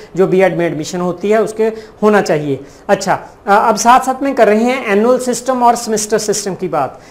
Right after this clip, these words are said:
अ, तो ए, ए, ए मैंने याद रखा कि ए पहले आता है इसलिए ये annual है, वो वाला जो है semester system है। अ, starting date, form जो है, admission form कब निकलते हैं? अ, फरवरी में, में निकलते हैं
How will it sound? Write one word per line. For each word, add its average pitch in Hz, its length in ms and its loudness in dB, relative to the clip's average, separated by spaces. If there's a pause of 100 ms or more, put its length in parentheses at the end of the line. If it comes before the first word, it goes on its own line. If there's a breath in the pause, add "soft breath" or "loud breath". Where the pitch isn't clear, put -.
(160 loud breath)
अ, 202 280 6
तो 202 200 0
ए, 220 540 4
ए, 196 320 -2
ए 196 160 4
मैंने 208 240 2
याद 185 260 4
रखा 190 280 -4
कि 220 140 -4
ए 202 260 2
पहले 180 340 -2
आता 196 240 0
है 214 120 2
इसलिए 208 240 0
ये 185 240 2
annual 175 320 -4
है, 247 340 -4
वो 170 140 -4
वाला 170 240 0
जो 170 120 -4
है 247 260 -6 (140 loud breath)
semester 196 380 -4
system 156 380 -6
है। 143 180 -14 (320 loud breath)
अ, 202 200 6
starting 220 720 2
date, 180 280 2
form 233 640 4
जो 262 120 4
है, 220 160 6
admission 220 380 0
form 220 320 -2
कब 233 280 0
निकलते 180 400 -2
हैं? 151 200 -8 (320 loud breath)
अ, 214 340 8
फरवरी 233 680 4
में, 233 140 4
में 190 160 0
निकलते 185 520 0
हैं 220 280 -2